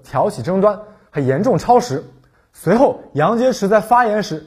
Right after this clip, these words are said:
强调了美国国内在人权等方面存在很多问题，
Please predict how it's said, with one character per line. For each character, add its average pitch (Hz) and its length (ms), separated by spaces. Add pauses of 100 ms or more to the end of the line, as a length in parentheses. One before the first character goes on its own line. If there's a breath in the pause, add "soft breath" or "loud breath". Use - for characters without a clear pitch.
强 156 280
调 247 120
了 202 80
美 127 180
国 190 140
国 151 220
内 247 180
在 139 160
人 123 240
权 190 240
等 107 120
方 147 180
面 160 220
存 - 200
在 165 100
很 90 280
多 160 100
问 240 180
题， 110 180